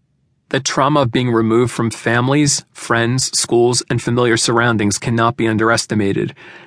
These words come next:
and none of it happens by accident. Billions more dollars have been spent on the machinery of foster care than on safely preventing admissions to foster care. Programs that supply wraparound services, such as Memphis's Youth Villages Intercept, for example,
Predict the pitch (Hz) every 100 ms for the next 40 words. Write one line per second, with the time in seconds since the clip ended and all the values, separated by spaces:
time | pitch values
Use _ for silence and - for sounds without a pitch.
0 | _ 131 131 135 147 147 131 123 123 110
1 | 120 127 139 - 101 101 - - - -
2 | - _ 147 160 170 170 147 131 120 117
3 | 117 110 - 113 110 - - 120 117 107
4 | 107 - 135 131 127 117 - 117 113 -
5 | 117 - 110 113 107 107 - 123 117 127
6 | - 123 113 110 107 107 113 - 104 104
7 | 117 - 113 - 117 - - 117 135 -
8 | - - - - - 165 160 147 - 123
9 | 131 127 120 110 123 135 117 107 98 -
10 | 113 107 113 101 110 - 131 120 120 113
11 | 117 117 117 - 107 135 120 - 127 123
12 | 110 110 120 135 107 - 95 - - 120
13 | 101 113 101 - 107 101